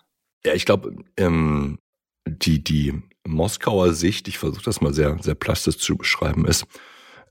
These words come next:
ähm, seitdem, <laughs> seitdem Donald Trump da ist, dass man im Grunde genommen bei, bei all den Sachen, die er, ähm, für, für die,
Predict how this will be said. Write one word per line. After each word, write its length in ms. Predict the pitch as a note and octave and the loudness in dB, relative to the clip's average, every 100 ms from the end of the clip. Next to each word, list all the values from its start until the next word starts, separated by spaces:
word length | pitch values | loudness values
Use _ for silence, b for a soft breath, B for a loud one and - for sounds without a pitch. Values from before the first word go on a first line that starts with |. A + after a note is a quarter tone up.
| - | 0
ähm, 720 | F2 D#2+ E2 E2 D#2+ D#2 E2 - _ - | 4 4 4 2 2 0 -4 -14 _ -2
seitdem, 640 | F#2+ - F2 - - F#2 - | 0 2 -2 0 0 0 -4
<laughs> 60 | |
seitdem 440 | - D#2 - A2+ G2 | -4 -2 0 2 2
Donald 320 | D2+ D2+ D2+ | 2 0 -2
Trump 360 | - C#2+ D#2+ - | 0 0 0 0
da 200 | C#2+ G2+ | 0 0
ist, 380 | D#2+ - - B B B B B B | 0 -2 -4 B B B B B B
dass 240 | - F#2 - | -4 -2 2
man 360 | E2 D#2+ D#2+ | 4 4 2
im 240 | - F2+ D#2+ | -2 -2 -2
Grunde 320 | D2 F2 A2 | 0 0 2
genommen 480 | F2+ E2 E2+ E2+ E2 | 2 4 4 2 0
bei, 160 | A2 - | -2 -4
bei 160 | E2 | -6
all 160 | - E2 | -2 0
den 180 | F2 E2 | 2 2
Sachen, 300 | D#2 G2+ E2 | 0 -2 -2
die 160 | - | 0
er, 400 | D#2+ D#2 D#2 F#2 - - | 2 2 0 -4 -16 -6
ähm, 360 | - - - - _ _ | -2 0 0 -4 _ _
für, 180 | - G#2+ | -16 -6
für 440 | - - - - | -4 -4 2 4
die, 180 | F#2 E2 | 6 2